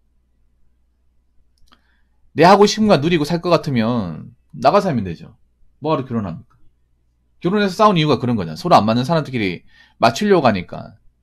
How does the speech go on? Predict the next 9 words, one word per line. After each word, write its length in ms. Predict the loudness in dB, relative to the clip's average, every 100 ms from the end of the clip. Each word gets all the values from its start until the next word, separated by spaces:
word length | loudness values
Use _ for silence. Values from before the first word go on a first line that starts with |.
| _ _ _ _ _ _ _ _
맞추려고 440 | -4 -2 4 6 6
하는 220 | 4 2
부분에 260 | 0 0 -2
있어서 280 | -2 -4 -6
서로 400 | -4 -2 -2 -2
이제 440 | -4 -6 -8 -12 _ -10
티격태격하니까 640 | -6 -2 0 0 -2 -4
싸우는 320 | -2 -2 -2
거잖아요. 300 | -8 -12 -18